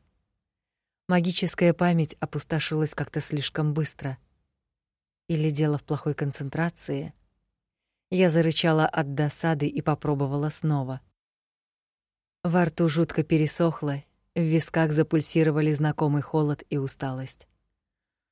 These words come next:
Троллье дерьмо. «Не думаю, что об этом кто-то узнает», тихо и обреченно заметил Мон.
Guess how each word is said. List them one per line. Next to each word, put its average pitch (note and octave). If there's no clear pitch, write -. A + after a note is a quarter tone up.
Троллье B2+
дерьмо. C#3+
«Не F#3
думаю, E3+
что D#3+
об D3+
этом D#3
кто-то D#3
узнает», D3+
тихо D3+
и D3
обреченно C#3
заметил C#3
Мон. C3